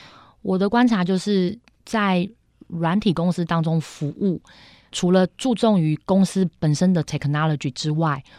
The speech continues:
我们还要能够很了解我们服务的企业客户的人还有文化。因为整个数位转型的过程当中，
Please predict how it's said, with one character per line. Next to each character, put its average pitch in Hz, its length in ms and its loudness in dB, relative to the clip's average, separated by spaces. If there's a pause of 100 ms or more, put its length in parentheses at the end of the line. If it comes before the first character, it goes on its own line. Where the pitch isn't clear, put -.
(200)
我 160 100 0
们 165 160 2
还 170 80 0
要 208 120 2
能 165 140 4
够 170 160 2
很 156 280 -2
了 151 180 0
解 - 300 -6 (320)
我 160 140 0
们 156 180 2
服 185 220 -2
务 196 120 2
的 151 180 -2
企 - 220 -4
业 170 140 2
客 170 200 -2
户 160 160 0
的 135 320 -4 (220)
人 143 420 0 (200)
还 - 160 -4
有 143 100 -2
文 123 240 -4
化。 - 320 -4 (640)
因 233 180 2
为 226 280 2 (380)
整 165 140 -2
个 165 100 0
数 247 200 -2
位 226 100 4
转 139 280 -2
型 156 180 -2
的 151 100 -2
过 196 180 0
程 147 220 -2
当 156 180 -2
中， 156 380 -2